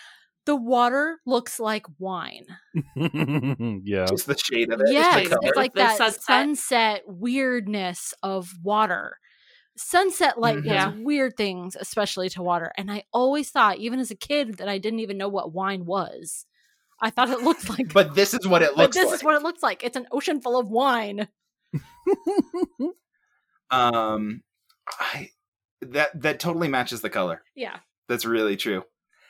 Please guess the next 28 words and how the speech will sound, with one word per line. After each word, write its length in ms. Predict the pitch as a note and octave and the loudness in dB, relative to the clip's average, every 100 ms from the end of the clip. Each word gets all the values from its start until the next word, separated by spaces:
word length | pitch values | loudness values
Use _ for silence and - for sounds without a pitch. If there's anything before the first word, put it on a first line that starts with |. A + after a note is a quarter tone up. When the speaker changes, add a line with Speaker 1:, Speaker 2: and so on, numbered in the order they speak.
| _ _ B2 | _ _ -2
Speaker 3:
Um, 440 | A2+ A2 G#2 F#2+ _ _ _ _ _ - - | 0 0 -2 -8 _ _ _ _ _ -20 -8
I, 140 | C3 B2+ | -6 -4
it 140 | C3+ D3 | -2 0
is 160 | D#3 | 2
worth 180 | D#3+ D#3 | 0 0
noting, 400 | C#3 C3 D#3+ F3 _ - | 0 0 0 -4 _ -4
um, 380 | C3+ G#2+ G2 - _ _ | -2 -2 -4 -10 _ _
crab 300 | - D#3 D3+ | -4 0 0
pincers, 640 | - E3 - F3+ F#3 - - _ _ _ | -2 -6 -2 0 0 -2 -10 _ _ _
usually 340 | C3+ D#3+ D#3+ F#3+ | -2 0 4 2
for 140 | F#3+ | 2
pinching, 560 | F#3 E3+ E3 E3+ F3 - - | 0 0 0 0 -2 -6 -6
not 300 | A#2+ D#3 - | -2 -2 -2
so 140 | F#3 | 0
much 220 | F#3 F3+ | 0 -2
for 160 | - F#3 | -2 -4
cutting 540 | - D#3 D#3 D3 C#3+ | -2 -2 0 -2 -4
rope. 360 | A2 C3 E4 - _ _ _ _ _ _ _ _ _ _ _ _ _ _ _ _ _ - | 0 0 0 -6 _ _ _ _ _ _ _ _ _ _ _ _ _ _ _ _ _ -6
So 240 | - C#3+ | 0 0
they 180 | C3+ D3 | 2 0
just 160 | D#3+ E3 | 0 -2
decide 340 | D3 D#3 D#3 | 0 2 4
that 200 | D#3 A#2+ _ _ _ - | 2 2 _ _ _ -8
Sebastian's 600 | D3+ C#3+ C#3+ - D3 - | 0 2 2 0 -4 -2
pincers 440 | - D3+ D#3 C#3+ | -4 -2 -2 2
are 100 | C3+ | 2
like 140 | A#2+ - | 2 -2
scissors 480 | C#3 D#3+ G3 - | -2 0 0 -2